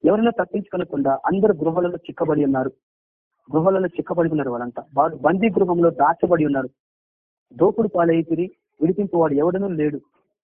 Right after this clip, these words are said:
అపహరింపబడిరి, తిరిగి రమ్మని చెప్పు వాడు ఎప్పుడూ లేడు. చూడండి, ఈ రోజు ఈ యొక్క గృహములలో, ఈ బందీ గృహంలో మనుషులు జీవి-, ఎవడు ఇంట్లో వాడు చిక్కబడిన మనం చూస్తాం. ఏకా గ్రంథంలో మనం చూస్తాం ఒక అప్పుడు ప్రవచనాలు కాబట్టి. కాబట్టి ఎక్కడ వారు అక్కడ చిక్కబడతారు అని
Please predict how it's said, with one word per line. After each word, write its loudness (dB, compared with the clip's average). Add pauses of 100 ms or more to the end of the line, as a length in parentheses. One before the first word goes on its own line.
(200)
అపహరింపబడిరి, -2
తిరిగి -2
రమ్మని -4
చెప్పు -14
వాడు -2
ఎప్పుడూ -4
లేడు. 2
చూడండి, -4
ఈ -4
రోజు -2 (600)
ఈ -4
యొక్క -4
గృహములలో, 2
ఈ 0
బందీ -2
గృహంలో 0
మనుషులు -4
జీవి-, -2
ఎవడు 2
ఇంట్లో 0
వాడు 0
చిక్కబడిన -4
మనం -10
చూస్తాం. -16 (420)
ఏకా 0
గ్రంథంలో -4
మనం -6
చూస్తాం -8
ఒక -10
అప్పుడు -10
ప్రవచనాలు -4
కాబట్టి. -6 (360)
కాబట్టి 2
ఎక్కడ 4
వారు 8
అక్కడ 0
చిక్కబడతారు 0 (500)
అని 2